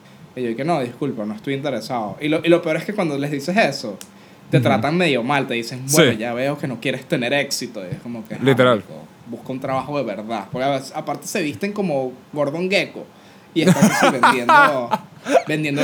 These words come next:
Speaker 1: té. Es como que, marico, no eres, no eres Gordon Gekko, huevón. Es
Speaker 2: No.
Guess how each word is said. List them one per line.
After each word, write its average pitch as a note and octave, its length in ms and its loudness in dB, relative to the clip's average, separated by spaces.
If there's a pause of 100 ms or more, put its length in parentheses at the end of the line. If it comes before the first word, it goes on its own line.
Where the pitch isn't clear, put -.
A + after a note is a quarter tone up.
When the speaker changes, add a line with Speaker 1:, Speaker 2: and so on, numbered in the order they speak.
Speaker 1:
té. D3+ 340 4
Es B2 100 -12
como D#3 240 -4
que, C#3 120 -6
marico, D3 360 2
no C#3+ 160 -4
eres, F3+ 260 2
no E3 300 0
eres F3+ 160 2
Gordon F3+ 380 2
Gekko, F3+ 240 -2
huevón. A2+ 440 -4
Es A2 80 -10 (120)
Speaker 2:
No. B2+ 320 4